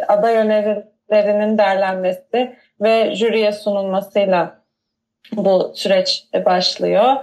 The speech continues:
Ve bağımsız jürimiz daha sonra ö-, ödül adayları arasından, e,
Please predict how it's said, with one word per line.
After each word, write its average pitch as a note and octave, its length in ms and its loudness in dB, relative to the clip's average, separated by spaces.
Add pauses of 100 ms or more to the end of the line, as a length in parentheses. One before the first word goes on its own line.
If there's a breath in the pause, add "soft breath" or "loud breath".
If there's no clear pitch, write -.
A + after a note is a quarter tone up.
(320 loud breath)
Ve A3 380 0
bağımsız A3 560 -2
jürimiz G3 540 -4
daha F#3+ 220 2
sonra F#3 680 -2
ö-, - 520 -2
ödül G#3+ 280 2
adayları G3 500 2
arasından, F#3 800 -2 (360 loud breath)
e, G3+ 360 0